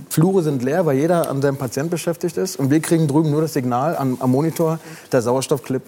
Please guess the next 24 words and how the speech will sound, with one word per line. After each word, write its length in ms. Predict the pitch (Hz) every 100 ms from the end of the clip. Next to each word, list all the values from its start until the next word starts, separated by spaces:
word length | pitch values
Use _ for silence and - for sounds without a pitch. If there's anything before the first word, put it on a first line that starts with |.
| -
ist 160 | - 131
ab. 160 | 101 - - _ _ - -
Nur 140 | 123 135
ist 60 |
es 100 | 143
ein 80 | 120
wacher 180 | 113 107
Patient, 460 | 107 107 165 180 139
die 20 |
bewegen 440 | 113 107 139 147
sich, 200 | 127 127
die 140 | - 107
fassen 280 | 123 127
sich 80 | 120
über 120 | 117
die 60 | 107
Hand, 180 | 135 120
geht 160 | 131
schnell 180 | - 135
mal 140 | 147 143
ab, 100 | -
ist 140 | 120
keine 240 | 135 139
Notfallsituation 720 | 135 139 139 117 - 110 113